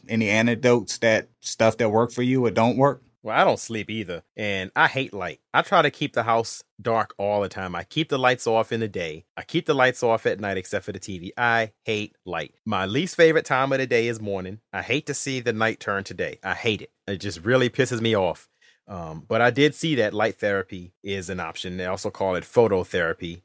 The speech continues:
Speaker 2: You know, they, uh, they said something about, uh, wh-, it's a special type of light that you're supposed to use in this therapy.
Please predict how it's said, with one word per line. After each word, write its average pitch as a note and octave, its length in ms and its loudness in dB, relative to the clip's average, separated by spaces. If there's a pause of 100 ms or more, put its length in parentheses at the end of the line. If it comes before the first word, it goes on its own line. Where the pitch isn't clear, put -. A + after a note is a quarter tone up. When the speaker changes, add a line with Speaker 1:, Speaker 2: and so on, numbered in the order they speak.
Speaker 2:
You F2+ 180 -8
know, D#2 220 -6
they, F#2 280 -2
uh, E2 320 -4 (180)
they F#2+ 120 -4
said C#3 260 0
something D3 340 2
about, G#2 400 2 (240)
uh, F2+ 300 -2
wh-, A2 360 -10
it's G2+ 200 -12
a - 40 -12
special - 400 -2
type A#2+ 280 0
of G2 160 2
light G#2 400 -4 (120)
that G#2+ 160 -6
you're A2 80 -6
supposed B2 420 0
to A#2 60 -2
use A#2 300 -2
in C#3 80 -2
this C#3+ 140 -2
therapy. D#3+ 480 -2